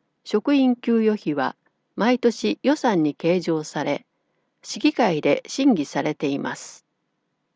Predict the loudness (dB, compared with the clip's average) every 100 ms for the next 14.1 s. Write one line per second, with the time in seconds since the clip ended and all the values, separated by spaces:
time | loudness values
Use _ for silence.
0 | _ _ _ _ _ _ _ _ _ _
1 | _ _ _ -2 2 6 8 8 4 4
2 | 4 4 0 -4 -6 -6 _ _ _ _
3 | _ _ _ _ -2 0 2 2 4 4
4 | 4 2 2 0 0 0 -2 -2 -2 -4
5 | -2 -2 0 -2 0 -2 -6 -12 -16 _
6 | _ _ _ _ _ _ _ _ _ _
7 | _ _ 0 2 4 4 2 2 -2 -10
8 | _ _ _ _ _ _ 4 6 4 2
9 | 0 0 -2 -2 -2 -2 -4 -4 0 0
10 | 0 0 0 2 2 0 -2 -6 -4 -4
11 | -2 -2 -2 -2 -4 -8 -14 _ _ _
12 | _ _ _ _ _ _ _ 0 0 0
13 | -2 2 2 4 0 2 0 0 -2 -4
14 | -4